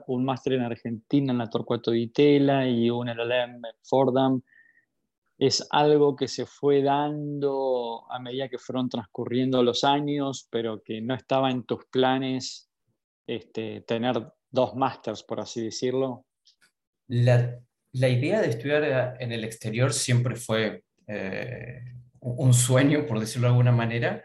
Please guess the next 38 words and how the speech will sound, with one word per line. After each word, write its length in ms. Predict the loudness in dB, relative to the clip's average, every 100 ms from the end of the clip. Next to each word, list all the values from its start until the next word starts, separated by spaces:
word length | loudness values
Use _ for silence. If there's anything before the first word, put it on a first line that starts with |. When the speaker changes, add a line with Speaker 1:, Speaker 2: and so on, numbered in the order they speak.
| -18 -20 _ _
Speaker 2:
pero 480 | -6 -4 -2 -4 -4
así 480 | -6 -6 -2 0 2
el, 440 | 2 0 -4 -10 -14
el, 340 | -12 -12 -12
el 180 | -12 -8
diagrama 580 | 0 0 2 0 2 0
de 140 | -2 -6
todo, 580 | -6 -6 -4 -6 -8
primero 380 | -6 -4 -2 -2
un 80 | -2
máster 440 | -4 -6 -6 -4 -2
en, 320 | -4 -4 -12
en 300 | -10 -8 -6
Argentina, 680 | -6 -6 -8 -2 0 2 0
luego 300 | 0 -2 -2
un 140 | -2
máster 420 | -2 -2 -4 -4 -2
en, 300 | -4 -6 -10
en 180 | -10 -8
Estados 380 | -4 -2 -2
Unidos, 260 | 0 0 0
no, 220 | -4 -6 -6
no 200 | 2 4
lo 120 | 6
tenía 320 | 6 4 2 0
planeado 340 | -2 0 0
de 80 | 0
esa 140 | -4
manera. 440 | -6 -4 0 0 -2 -16 -20 -20 _ -10
Eh, 500 | -6 -6 -8 -12 -18
bueno, 520 | -8 0 0 0 -8 -8
oportunidades 720 | -4 -2 -2 2 4 6 4
que 40 |
se 140 | 2 0
van 140 | 0
presentando 760 | -2 -6 -8 -4 -2 0 0 -2
y, 560 | -4 -6 -12 -14 -18 _ _
y, 340 | -20 -16 -16